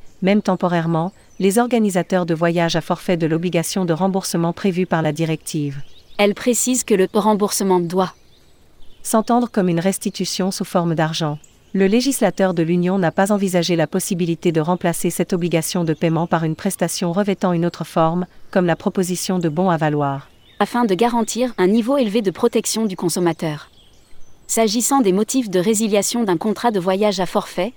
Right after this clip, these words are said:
Speaker 2: la Cour considère qu'une
Speaker 1: crise sanitaire mondiale telle que la pandémie de covid dix-neuf doit être considérée comme étant susceptible de relever des circonstances exceptionnelles et inévitables au titre desquelles la directive prévoit un remboursement intégral,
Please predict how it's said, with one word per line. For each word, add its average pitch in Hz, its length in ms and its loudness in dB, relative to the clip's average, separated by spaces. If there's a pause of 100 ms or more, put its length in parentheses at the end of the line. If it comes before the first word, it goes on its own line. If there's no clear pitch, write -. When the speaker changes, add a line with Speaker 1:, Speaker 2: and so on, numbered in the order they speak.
(260)
Speaker 2:
la 185 100 2
Cour 208 220 -2
considère 190 500 -2
qu'une 160 300 -2 (920)
Speaker 1:
crise 294 240 2
sanitaire 220 500 4
mondiale 175 380 2
telle 180 220 0
que 175 140 -2
la 165 100 4
pandémie 190 420 2
de 170 80 2
covid 196 340 0
dix-neuf 180 440 -2
doit 175 180 2
être 180 220 -2
considérée 196 580 0
comme 175 220 0
étant 190 220 0
susceptible 180 640 -2
de 160 80 2
relever 175 380 2
des 160 100 -2
circonstances 180 640 -2
exceptionnelles 165 640 0
et - 20 0
inévitables 170 580 0
au 160 60 0
titre - 320 -4
desquelles 170 300 0
la 160 100 2
directive 185 560 -2
prévoit 180 320 2
un 165 60 2
remboursement 175 560 0
intégral, 165 580 0